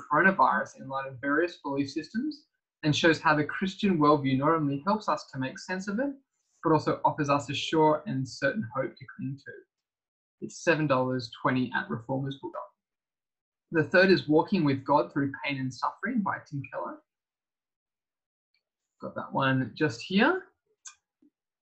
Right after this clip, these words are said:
Tim Keller helps us understand how to deal with pain and suffering in both our own lives and in the world around us with sensitivity to the contemporary culture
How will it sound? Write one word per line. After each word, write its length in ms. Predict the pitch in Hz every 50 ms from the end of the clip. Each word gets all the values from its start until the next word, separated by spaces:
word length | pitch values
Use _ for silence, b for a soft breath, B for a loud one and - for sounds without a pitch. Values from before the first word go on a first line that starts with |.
| _ _ _ _ _ -
Tim 160 | - 170 156
Keller 300 | - - 160 160 156 147
helps 280 | 131 127 160 151 - -
us 160 | 156 143 - - -
understand 540 | 151 151 143 147 - - 156 147 139 139 135
how 240 | - 151 147 143
to 160 | 143 - - 131
deal 340 | 120 117 - 165 175 175
with 140 | 175 165 143 - - - -
pain 300 | 151 151 156 156 147 139
and 120 | 139 135
suffering 520 | 131 - - 151 151 - - 190 196 190 -
in 160 | 143 135 123
both 260 | 131 143 143 147 - - - _ _ -
our 240 | 151 143 139 139 139 -
own 220 | 311 185 196 202
lives 440 | 196 185 196 226 285 339 330 - - - -
and 120 | 147 147
in 120 | 147 143 143
the 100 | 143 135
world 340 | 131 135 143 143 147 147 139
around 400 | 143 131 127 139 135 135 135 139
us 260 | 151 139 - - - -
with 140 | 143 131 -
sensitivity 800 | - 175 180 185 185 190 - - 190 185 196 214 254 294 294 - _ _ _ _ _ _ -
to 80 | - 156
the 120 | 131 143
contemporary 580 | - 156 151 117 - - 156 143 - 160 147 139
culture 460 | - - 131 143 143 - 131 131